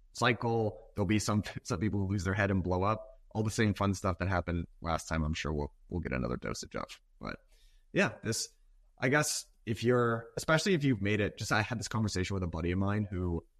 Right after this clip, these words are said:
he literally started at a, at a protocol that you guys would know the name of two years ago, right during the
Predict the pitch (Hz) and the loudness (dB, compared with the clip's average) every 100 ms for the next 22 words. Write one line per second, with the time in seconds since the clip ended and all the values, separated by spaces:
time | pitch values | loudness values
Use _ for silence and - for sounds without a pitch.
0 | _ 104 117 120 127 127 104 95 101 95 | _ -2 0 2 2 2 2 2 2 0
1 | 101 98 92 - - - - 92 87 87 | 0 2 2 -4 -16 -16 -4 0 0 -2
2 | - 87 - 95 78 87 92 87 87 87 | -4 -4 -2 0 0 2 0 0 -2 -2
3 | 82 76 76 95 135 - - - - - | -2 -4 -2 -2 -2 -6 -20 -20 -20 -20
4 | - - 113 117 101 90 85 78 80 - | -16 -2 2 4 4 2 0 0 -2 -6
5 | - - 90 98 107 - - 107 101 98 | -14 -10 2 4 4 2 -2 2 2 2
6 | 95 90 | 2 0